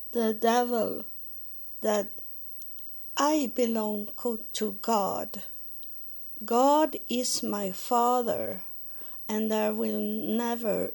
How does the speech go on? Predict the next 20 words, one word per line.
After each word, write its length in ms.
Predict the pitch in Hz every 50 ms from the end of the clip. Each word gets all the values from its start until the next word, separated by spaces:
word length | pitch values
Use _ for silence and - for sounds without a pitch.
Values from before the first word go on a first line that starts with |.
| - 196
be 320 | - 214 202 190 196 214 -
anyone 760 | 208 208 208 202 202 208 202 190 185 180 196 196 208 208 190 - - - - - - -
else 580 | - 185 180 180 202 208 - - - - - - - - - - - - - -
than 380 | - 196 202 196 190 185 185 196 - - - - 208 196
God 420 | 196 196 202 202 202 202 202 202
for 200 | - - 190 190
me 280 | 196 190 180 185 180 -
in 240 | - - 180 180
the 100 | 170 165
first 640 | 165 - - - 190 180 180 180 - - - - - -
place. 580 | - 180 175 - 110 - - - - - - - - - - - - - - - - -
God 420 | 202 220 233 240 240 247 233 - -
is 400 | - 170 190 190 - - - - - -
in 360 | 214 220 202 202 202 202 190
me. 320 | 185 175 170 - 196 196 - - - - - - - - - - - - - - - -
I 180 | 214 220 233
am 380 | 240 226 - 190 196 196 190 180
his 420 | - - 196 180 175 - - -
child. 640 | - - 226 180 - - - - - - - - - - - - - - - - - - - - - - - - - - - - -
That's, 760 | 202 214 208 202 190 190 - - - - - - - -